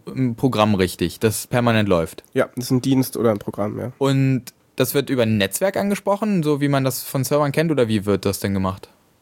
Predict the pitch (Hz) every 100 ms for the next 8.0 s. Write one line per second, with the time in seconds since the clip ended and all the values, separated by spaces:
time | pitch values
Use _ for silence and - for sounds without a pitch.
0 | _ - - _ _ _ _ _ _ _
1 | _ _ _ _ _ _ _ 117 110 76
2 | 90 127 - - 180 - 135 127 104 127
3 | 127 135 131 135 139 139 - 123 113 98
4 | 95 104 123 110 110 107 95 104 135 175
5 | 190 127 107 110 147 185 180 170 165 135
6 | 127 131 117 107 92 113 147 196 196 208
7 | 170 135 127 117 120 117 110 107 107